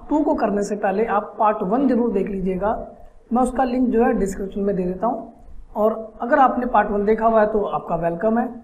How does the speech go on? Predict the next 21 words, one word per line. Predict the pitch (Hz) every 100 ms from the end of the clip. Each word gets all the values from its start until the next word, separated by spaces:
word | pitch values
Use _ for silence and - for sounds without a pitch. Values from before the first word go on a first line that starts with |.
| - - -
आइए | 190 226
शुरू | 233 233
करते | - 170 -
हैं | 202 240 - - - - _
हमारा | 190 180 208 -
part | 202 202 -
two। | - - - - _ _ - - -
देखिए, | 247 262 -
अब | 262
मैंने | 277 294
कुछ | 294 -
practical | - 247 240 277 302 -
क्वेश्चंस | 208 202 - 208 180 233 226 277
बनाए | 226 185 170
हैं |
आप | 180 170
लोगों | 175 165
के | 160 156
लिए। | 143 135 - - - - -
ठीक | 202
है, | 233